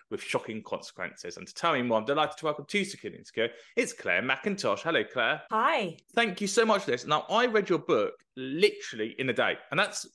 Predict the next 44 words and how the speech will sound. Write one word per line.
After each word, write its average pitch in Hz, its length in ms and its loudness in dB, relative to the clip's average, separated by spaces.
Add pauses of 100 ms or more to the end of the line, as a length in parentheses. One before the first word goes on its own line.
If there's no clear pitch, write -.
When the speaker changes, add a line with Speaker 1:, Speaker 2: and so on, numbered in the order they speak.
Speaker 1:
very 277 200 4
unheard 220 320 6
of 147 80 4
in 156 80 0
England, 110 380 -4
so 170 300 2
I 190 220 0 (180)
can't 240 260 -6
tell 208 260 2
you 113 220 2
how 160 220 0
much 165 320 0
I 131 120 2
loved 143 320 0
it. - 160 -8 (360)
But - 160 2
for 208 80 4
those 220 360 4
who 214 160 -6
haven't 196 340 2
read 110 160 -2
A 104 40 -2
Game 104 220 -2
of 98 100 -10
Lies 95 200 -2
yet, 117 140 -2
can 202 120 -6
you 214 60 -2
tell 208 220 -2
me 180 100 4
what 143 160 0
it's - 140 -10
all 117 160 -4
about? 92 320 0 (100)
Speaker 2:
It 294 300 0
is 185 600 0
about 202 640 0
seven 302 640 0
contestants 226 880 -4 (160)
who 226 380 0
think 320 400 -6
they've 277 180 2
signed 214 400 -2
up 190 220 -2